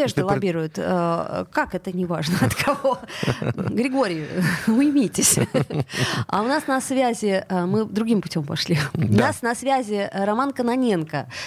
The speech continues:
Speaker 1: депутат от фракции К П Р Ф, э,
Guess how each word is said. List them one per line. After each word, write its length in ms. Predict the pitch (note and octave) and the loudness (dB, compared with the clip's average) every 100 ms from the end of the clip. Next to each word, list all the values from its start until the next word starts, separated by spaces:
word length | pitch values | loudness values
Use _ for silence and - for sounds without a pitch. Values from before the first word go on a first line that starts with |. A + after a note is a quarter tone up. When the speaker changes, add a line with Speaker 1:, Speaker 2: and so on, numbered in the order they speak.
| - | -4
Speaker 1:
депутат 420 | F#3 A#3+ C4+ C4+ | -2 0 0 0
от 140 | D#3+ - | -4 -2
фракции 720 | C4 B3 - G3+ G3+ F#3 - | -2 -2 -4 -2 -2 -2 -4
К 120 | - G#3+ | -4 -2
П 120 | A3+ A#3+ | 0 2
Р 80 | E4+ | 2
Ф, 260 | G#4+ - - | 0 -4 -6
э, 520 | F#3+ F3 E3+ E3 E3 | -2 -2 -2 -2 -6